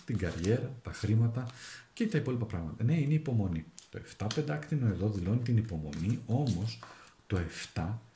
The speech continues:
σε οποιαδήποτε αρκάνα, ε, σε οποιαδήποτε βγει, όποτε βγει ο αριθμός εφτά, γιατί εφτά έχουν οι μικρές αρκάνες και η μεγάλη βέβαια, αλλά εδώ ο αριθμός εφτά σημαίνει ότι έχετε ικανότητες,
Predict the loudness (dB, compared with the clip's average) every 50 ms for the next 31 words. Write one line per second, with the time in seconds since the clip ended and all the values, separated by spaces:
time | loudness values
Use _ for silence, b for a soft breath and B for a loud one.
0 | B B B B B _ -6 -4 -2 2 2 2 2 2 0 0 0 0 0 0
1 | 2 2 2 2 0 -2 0 0 2 2 2 0 2 2 4 4 4 2 0 -2
2 | -2 0 2 2 2 2 0 0 -2 -2 -2 -2 -2 -2 -2 -2 -2 -2 0 0
3 | 0 0 0 -2 -2 -4 -4 -2 -2 0 2 4 4 2 2 2 0 0 0 -2
4 | -4 -6 -6 -6 -6 -4 -4 -4 -4 -6 -8 -14 -18 -20 -20 _ _ B B B
5 | B B B B B B -8 -6 -4 0 2 2 2 2 0 -4 -6 -2 0 0
6 | 2 4 4 4 4 2 2 0 0 0 -2 -4 -4 -4 -6 -6 -4 -4 -4 -4
7 | -4 -6 -4 0 2 2 4 4 2 2 2 0 0 0 -2 -2 -2 -2 -2 -4
8 | -2 0 0 0 0 -2 -4 -6 -4 -4 -2 0 0 0 0 -2 -4 -6 -6 -4
9 | -2 -2 0 0 0 2 4 4 4 4 4 2 0 -2 -4 -2 -2 -2 -2 -2
10 | -2 0 0 -2 -2 -4 -6 -8 -8 -8 -8 -10